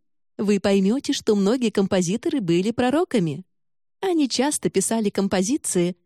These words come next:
которые не могли быть должным образом исполнены, не могли быть полностью реализованы на единственных инструментах, которые тогда существовали. Их никогда по-настоящему не слышали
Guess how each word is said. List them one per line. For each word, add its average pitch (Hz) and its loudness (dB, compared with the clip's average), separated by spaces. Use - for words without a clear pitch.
которые 311 0
не 254 2
могли 247 0
быть 208 0
должным 202 2
образом 196 2
исполнены, 190 0
не 262 2
могли 220 2
быть 247 -2
полностью 277 0
реализованы 220 2
на 208 2
единственных 226 -2
инструментах, 208 -2
которые 202 0
тогда 190 -2
существовали. 240 -4
Их 233 -2
никогда 233 0
по-настоящему 214 -2
не 190 2
слышали 254 -4